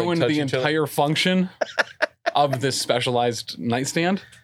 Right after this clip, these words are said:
Speaker 2: Oh.
Speaker 1: So I just got a new nightstand after six years of struggling with this one that was very shoddily put together and fell apart several times. Um, and I love it, but I have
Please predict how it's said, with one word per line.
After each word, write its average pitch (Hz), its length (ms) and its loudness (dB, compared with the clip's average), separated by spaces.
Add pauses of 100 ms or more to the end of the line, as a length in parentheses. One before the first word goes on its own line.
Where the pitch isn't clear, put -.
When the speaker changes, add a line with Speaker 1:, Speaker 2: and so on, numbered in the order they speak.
(440)
Speaker 2:
Oh. 123 260 2
Speaker 1:
So 120 400 0
I 123 120 -2
just 135 340 0
got 147 140 2
a 127 60 0
new 131 140 2
nightstand 101 560 -2
after 101 240 -2
six 117 300 -4
years 113 160 -2
of 101 80 -6
struggling 104 380 -2
with 101 100 -4
this 101 180 -4
one 98 140 -4
that 98 140 -2
was 92 200 -4
very 104 300 -2
shoddily 98 420 -2
put 101 160 -4
together 98 280 -4
and 92 100 -4
fell 95 180 -2
apart 95 320 -2
several 92 220 -4
times. 92 380 -6 (680)
Um, 147 500 0
and 151 100 0
I 139 80 2
love 226 300 0
it, - 160 -4 (1120)
but 180 360 0 (560)
I 220 140 0
have 147 280 0